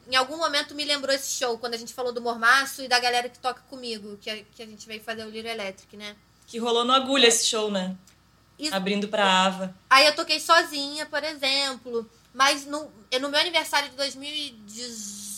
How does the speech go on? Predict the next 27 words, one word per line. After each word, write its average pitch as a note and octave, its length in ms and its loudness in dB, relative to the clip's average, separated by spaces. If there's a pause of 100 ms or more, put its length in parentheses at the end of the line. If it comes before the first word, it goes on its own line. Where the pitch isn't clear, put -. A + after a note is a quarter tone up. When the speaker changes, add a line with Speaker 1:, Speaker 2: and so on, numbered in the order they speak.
(260)
Speaker 1:
dezoito, C4 540 2
no C4 60 -12
meu C4+ 60 -6
aniversário C#4 320 -2
de - 20 -18
dois C4 140 -4
mil C#4+ 100 -10
e B3+ 40 -12
dezoito, B3+ 640 -2 (1200)
a B3+ 120 4
gente C#4 160 -4
fez D4 180 4
um C#4+ 80 -6
show D4 240 -2
no C#4+ 100 -4
Aparelho, C#4 800 2 (840)
é, B3 560 0
e C4 80 -8
deze-, C#4 400 4
dezenove C#4 340 2
de D4+ 60 -14
dezembro, C4+ 380 -2
Rio C#4+ 100 -8
de B3 80 -14
Janeiro, C4 320 -2
muito C4 300 -12
calor. B3 540 4